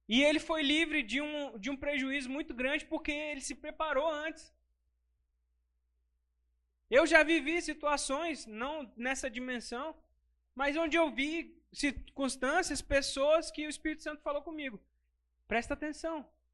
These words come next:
Porque tal pessoa vai dar algum problema na época." Foi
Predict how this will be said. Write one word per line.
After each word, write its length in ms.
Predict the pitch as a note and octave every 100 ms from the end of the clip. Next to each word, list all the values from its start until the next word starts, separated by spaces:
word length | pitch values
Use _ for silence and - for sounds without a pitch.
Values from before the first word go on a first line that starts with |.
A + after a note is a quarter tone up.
| _ _ _ _ _ _ _ _ _ _ _ _ _
Porque 520 | G3+ F#3+ A3+ B3 B3 - _ _ _
tal 160 | A3 B3
pessoa 680 | C4+ A#3+ A#3 A#3 C#4+ D#4 - _ _ _ _ _ _ _ _ _ _ _ - _ _ _ _ _ _ _ _ _
vai 200 | D3 F#3
dar 140 | G#3+ A#3+
algum 240 | C4+ C#4+
problema 640 | C4+ C#4+ C#4 D4 D4 D3 - F3+
na 200 | G3+ G#3
época." 360 | B3 - E3+ _ _ _ _ _ _ _ _ _ _ _ _ _ _ _ _
Foi 100 | G#4